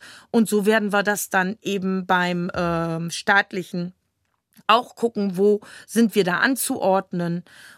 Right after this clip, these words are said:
Und ansonsten ist im Moment auch noch sowas unterwegs wie Tierwohlpunkte.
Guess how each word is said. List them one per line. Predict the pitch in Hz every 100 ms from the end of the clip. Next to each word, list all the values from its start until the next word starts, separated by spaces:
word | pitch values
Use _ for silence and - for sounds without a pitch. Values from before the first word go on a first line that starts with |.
| _
Und | 202 202 190
ansonsten | 214 208 233 247 262
ist | 226 -
im |
Moment | 226 208 220 226 -
auch | 214 208
noch | 220 190
sowas | - 220 202
unterwegs | - 214 202 180 196 190 -
wie | 175
Tierwohlpunkte. | - - 339 277 285 233 - 277 262 - 247